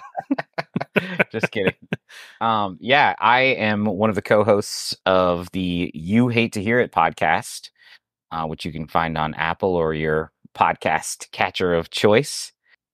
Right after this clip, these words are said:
Speaker 2: And what we do is we, uh, kind of choose a song that sticks in one of our craw for some reason. And, uh, we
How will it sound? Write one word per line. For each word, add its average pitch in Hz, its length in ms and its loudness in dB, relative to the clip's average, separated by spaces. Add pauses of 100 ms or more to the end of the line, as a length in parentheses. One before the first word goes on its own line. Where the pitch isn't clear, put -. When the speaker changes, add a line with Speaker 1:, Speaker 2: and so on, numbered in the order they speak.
(140)
Speaker 2:
And 92 200 -6
what 101 160 4
we 107 120 0
do 95 300 0
is 90 200 -4
we, 85 540 -4
uh, 73 320 -2
kind 98 240 -4
of - 380 -12
choose 160 220 0
a 131 60 -2
song 123 420 4
that 92 180 -2
sticks - 340 -4
in 98 80 -4
one 101 100 0
of 95 80 -2
our 90 140 2
craw 95 720 4
for 101 120 -10
some 95 240 -6
reason. 98 380 -6 (760)
And, 92 380 -2
uh, 78 320 0
we 87 400 -6